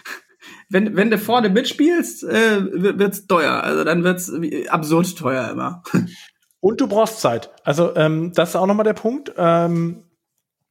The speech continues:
Speaker 2: es ist, ähm, zwar so, dass du an der Börse, und es ist wahrscheinlich auch sinnvoll, an der Börse tatsächlich, ähm,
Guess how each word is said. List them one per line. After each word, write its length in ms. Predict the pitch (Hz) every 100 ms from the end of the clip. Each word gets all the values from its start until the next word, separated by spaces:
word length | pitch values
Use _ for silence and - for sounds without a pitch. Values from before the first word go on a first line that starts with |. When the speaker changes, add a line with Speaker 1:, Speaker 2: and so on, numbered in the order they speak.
| _ -
Speaker 2:
es 220 | 147 131
ist, 300 | 170 - - 190
ähm, 540 | 156 147 143 143 135
zwar 320 | - 156 151
so, 160 | 151 170
dass 220 | 180 175
du 260 | 165 156 190
an 120 | 147
der 120 | 139
Börse, 500 | 135 143 190 185 190
und 140 | 165 131
es 120 | -
ist 140 | 143
wahrscheinlich 360 | 139 139 135 123
auch 120 | 117
sinnvoll, 640 | - 165 247 117 107 165
an 120 | - 113
der 100 | 113
Börse 320 | 117 123 127
tatsächlich, 580 | 127 120 131 127 120 131
ähm, 320 | 120 117